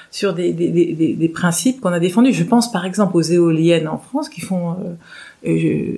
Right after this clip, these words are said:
qui, qui font énormément de débat. Euh, sur, dans ce genre de, de, de, de, de débat-là, il y a, il y a, il y a des partis qui ont, qui ont clairement pris position, enfin des hommes politiques qui prennent,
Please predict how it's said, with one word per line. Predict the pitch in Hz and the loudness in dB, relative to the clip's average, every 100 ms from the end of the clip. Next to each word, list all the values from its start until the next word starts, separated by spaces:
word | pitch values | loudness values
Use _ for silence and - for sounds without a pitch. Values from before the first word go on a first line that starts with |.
| - - | -10 -14
qui, | - - | -14 -14
qui | - | -12
font | - - | -4 2
énormément | 214 196 185 180 175 | 4 4 2 2 4
de | |
débat. | 165 160 269 392 - - - - _ 180 | 4 4 0 -2 -14 -20 -20 -20 _ 0
Euh, | 170 156 151 - 143 - - 160 - - - - - - | 2 0 0 0 0 -2 -4 -6 -6 -10 -14 -16 -16 -12
sur, | - - 196 170 | -4 0 2 2
dans | 170 | 2
ce | 170 180 | 2 2
genre | 190 190 | 2 2
de, | 165 151 | 2 0
de, | 156 147 170 | -2 -2 -4
de, | 165 151 | -8 -6
de, | 160 | -6
de | 151 160 | -4 -4
débat-là, | 151 170 170 175 233 302 240 | 0 2 4 4 4 4 4
il | |
y | 175 | 2
a, | |
il | 156 | 2
y | |
a, | 160 | 0
il | 165 | 2
y | |
a | 147 | 0
des | 147 | -2
partis | 151 190 - - 262 | -4 -4 -2 -4 -4
qui | 175 | -4
ont, | |
qui | 160 - | -4 -4
ont | 160 - | -4 -2
clairement | - 196 214 | 0 2 2
pris | 208 190 | 0 -4
position, | 185 170 196 - | -2 -2 -4 -6
enfin | 302 170 | -2 -2
des | 165 | 0
hommes | 160 | -2
politiques | 165 165 190 | -4 -6 -8
qui | |
prennent, | 185 180 175 | -6 -4 -4